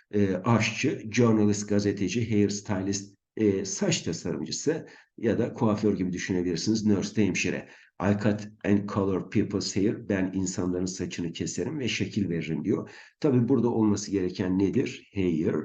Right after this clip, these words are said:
stylist diyoruz. Hair stylist.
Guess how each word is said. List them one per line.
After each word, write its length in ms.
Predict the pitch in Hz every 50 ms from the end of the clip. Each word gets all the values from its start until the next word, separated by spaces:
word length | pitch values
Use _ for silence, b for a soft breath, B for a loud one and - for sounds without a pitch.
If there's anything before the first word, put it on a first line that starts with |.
| - -
stylist 1040 | - - - - - 90 87 101 107 110 101 - - 90 104 98 - - - - -
diyoruz. 360 | - - - - - - -
Hair 180 | 80 80 -
stylist. 800 | - - - - 85 92 98 - 76 73 82 82 - - - -